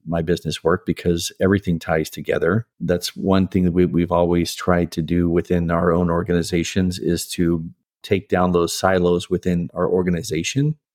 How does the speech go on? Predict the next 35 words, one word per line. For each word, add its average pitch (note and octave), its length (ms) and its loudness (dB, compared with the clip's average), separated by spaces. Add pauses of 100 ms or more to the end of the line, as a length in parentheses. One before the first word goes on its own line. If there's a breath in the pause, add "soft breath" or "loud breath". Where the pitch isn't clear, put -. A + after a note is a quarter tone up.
(120)
so - 160 -2
that F2 80 4
we D#2+ 100 2
have F2+ 240 0
better F2 240 0
understanding F2+ 960 0
of F2 340 -2 (400)
overall F#2+ 640 4
what F2+ 260 0
all G2 160 2
the F#2+ 100 0
teams G2 420 2
are F2+ 80 0
working F#2 400 0
on, E2+ 180 0
so - 160 -4
that F2 160 2
we E2+ 140 2
can - 180 -10
collaborate F2 680 0
better F2 360 0
as E2+ 280 -4
an E2+ 60 -4
organization E2+ 1000 0
on E2 260 0
the E2 80 -2
technology E2 720 -4
direction E2+ 540 -2
of D#2+ 480 -2
the F#2+ 140 0
organization E2+ 720 -2
that D2+ 100 -2
we're E2+ 100 -4
working G#2 400 -2
for. - 380 -10